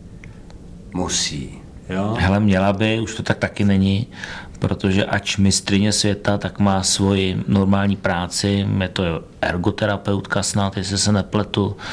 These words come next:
Speaker 2: k tomu ještě furt studuje a tak dále, takže, mm, a v téhle době, kdy já jako promotér nejsem schopnej ani udělat pro ní obhajobu toho titulu z nějakých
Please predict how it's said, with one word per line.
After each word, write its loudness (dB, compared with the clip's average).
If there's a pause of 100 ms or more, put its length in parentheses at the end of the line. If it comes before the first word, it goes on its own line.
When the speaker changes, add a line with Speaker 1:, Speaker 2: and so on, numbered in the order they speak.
(400)
Speaker 2:
k -14
tomu 6
ještě 0
furt -2
studuje 2
a 0 (100)
tak 0
dále, 2
takže, 0
mm, 0
a 0
v -8
téhle 4
době, 4 (340)
kdy 2 (340)
já 2
jako -2
promotér 2
nejsem 2
schopnej 2
ani 4
udělat 2
pro 2
ní 4
obhajobu 2
toho 2
titulu 2 (600)
z 4
nějakých 0